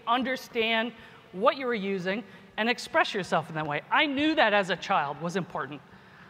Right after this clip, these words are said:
However, when I got to school, I got this, right? I got this museum where I was just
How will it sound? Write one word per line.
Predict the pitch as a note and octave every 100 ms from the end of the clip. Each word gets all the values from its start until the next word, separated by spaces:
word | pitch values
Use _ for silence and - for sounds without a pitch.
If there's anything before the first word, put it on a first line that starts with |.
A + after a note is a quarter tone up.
| - -
However, | - C4 D#4+ F4
when | C4 B3+
I | A3
got | F#3+ C4+ -
to | C4
school, | - E4 D#4+
I | G#3
got | A3 A#3+ -
this, | F4+ - - - - - - - _ _ -
right? | A#3 - - - - -
I | - A3+
got | - A#4
this | F4 C#4+ -
museum | G#3+ B3 G#3+ D#4 F4+ A3+
where | G3+ G3+
I | G3
was | G#3 G3+
just | D#4+ -